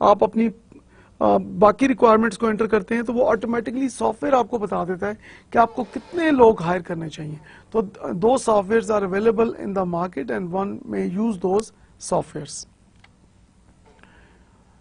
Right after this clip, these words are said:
Another forecasting, uh, सप्लाई के लिए जो मेथड हम यूज़ करते हैं, that is called qualifications inventory and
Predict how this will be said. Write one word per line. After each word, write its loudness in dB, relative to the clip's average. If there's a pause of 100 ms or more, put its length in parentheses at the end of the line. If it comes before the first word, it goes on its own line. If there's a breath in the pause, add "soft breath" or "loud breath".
(120)
Another 4 (100)
forecasting, 0
uh, -2
सप्लाई 0
के -4
लिए -4
जो 0
मेथड -6
हम -6
यूज़ -8
करते -6
हैं, -4
that -4
is -12
called -4
qualifications -2
inventory -6 (2500 loud breath)
and 2